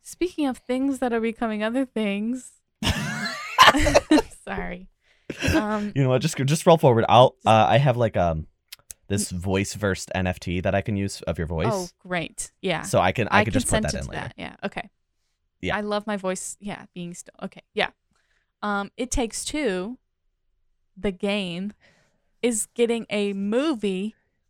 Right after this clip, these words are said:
Speaker 1: adaptation. What? What?
Speaker 2: <laughs>
Speaker 1: This is so stupid. <laughs>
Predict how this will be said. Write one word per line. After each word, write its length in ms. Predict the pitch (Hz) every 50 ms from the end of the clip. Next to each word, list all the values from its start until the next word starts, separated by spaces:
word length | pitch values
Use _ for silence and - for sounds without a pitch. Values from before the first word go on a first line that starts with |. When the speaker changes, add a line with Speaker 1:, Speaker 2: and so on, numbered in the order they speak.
| _ -
Speaker 1:
adaptation. 1120 | 226 247 254 269 269 - - - - 294 320 349 339 - - - 175 156 156 - - _ _ _ _ _ _ _ _ _ _ _ _ _
What? 720 | - 302 320 320 320 311 311 320 311 311 311 311 294 - _ _ _ _ _ _ _ _ _ _ _ _ _ _
What? 760 | - 285 302 311 311 311 311 311 311 311 320 320 320 285 - 190 -
Speaker 2:
<laughs> 40 | - - - - - 156 147 - - - -
Speaker 1:
This 200 | 165 - - -
is 140 | 359 339 -
so 300 | - - - 262 262 277
stupid. 880 | 277 - - - - - 262 294 359 359 277 262 233 208 220 359 - - -
<laughs> 40 | -